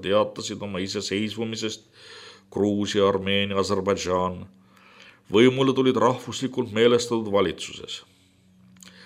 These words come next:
Ukrainas seevastu langes hetman kindralleitnant Skorobatski valitsus, kes kaotas sakslaste usalduse. Uueks juhiks sai Ukraina Rahvavabariigi juht Petliura.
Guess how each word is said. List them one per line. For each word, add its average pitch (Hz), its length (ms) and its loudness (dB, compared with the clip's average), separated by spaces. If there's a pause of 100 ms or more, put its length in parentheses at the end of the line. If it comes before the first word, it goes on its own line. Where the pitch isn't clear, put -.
(340)
Ukrainas 143 560 0
seevastu 135 460 2
langes 131 420 -2
hetman 123 480 -2
kindralleitnant 117 960 -2
Skorobatski 104 800 -2
valitsus, 117 580 2
kes - 220 -6
kaotas 104 580 0
sakslaste - 480 -8
usalduse. - 560 -12 (1500)
Uueks 170 380 6
juhiks 117 320 2
sai 98 80 4
Ukraina 135 560 0
Rahvavabariigi 113 800 -2
juht 117 220 -6
Petliura. 82 640 -4